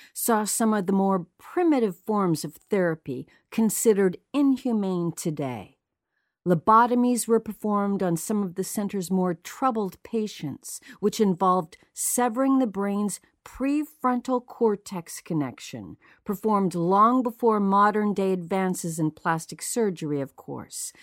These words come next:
leaving the patients with nasty scars on their heads. Former employees of Kings Park interviewed in more recent years clearly remember some of these patients.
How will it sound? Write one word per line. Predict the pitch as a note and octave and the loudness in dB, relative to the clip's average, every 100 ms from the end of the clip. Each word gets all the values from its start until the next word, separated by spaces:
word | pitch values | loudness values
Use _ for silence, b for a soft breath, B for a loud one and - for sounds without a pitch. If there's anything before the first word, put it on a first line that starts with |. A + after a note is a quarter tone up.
| B - | B 0
leaving | B3 B3+ C#4+ | 2 4 2
the | C#4+ | 0
patients | B3+ B3 - A3+ - | -2 -4 -2 -4 -2
with | F#3 D#3 | -4 0
nasty | D#3+ E3+ G#3+ A#3 - A3+ | 0 0 0 -2 -4 -8
scars | G3+ - G3 F3 E3+ E3+ | -6 -4 -2 0 -2 -2
on | D#3+ | -2
their | D#3 C#3+ | -2 -4
heads. | - C#3 A2 - - - - _ _ _ _ _ _ _ _ _ _ | -10 -16 -16 -18 -18 -18 -18 _ _ _ _ _ _ _ _ _ _
Former | A3 A#3 B3+ C4 | 4 4 6 4
employees | B3+ - A3+ G#3+ G#3+ G3 | 2 2 4 6 2 -2
of | G3 - | -6 -6
Kings | - A3+ A3+ - | -2 0 0 -2
Park | - F#3 E3 E3 | -4 -2 -2 -4
interviewed | G3 F3+ F3+ F#3 F3+ | -6 -4 -4 -2 0
in | E3+ E3+ | 0 0
more | F3+ F#3 E3+ | 0 0 -2
recent | E3+ C4 D4 G#3 E3 | -2 -2 -2 -4 -4
years | C#3 C#3 C3+ C#3 D#3 b b b | -4 -4 -4 -6 -8 b b b
clearly | - - A#3+ C4+ C#4+ C#4+ C#4 | -18 -8 -2 0 0 0 0
remember | A#3+ G#3+ G3+ F3 E3+ | 0 0 0 0 -2
some | E3 G#3 F#3 | -2 -4 -4
of | E3 | -4
these | F3+ E3+ | -6 -8
patients. | - - D3+ - C3+ A#2+ - - - | -10 -10 -10 -10 -12 -14 -12 -14 -14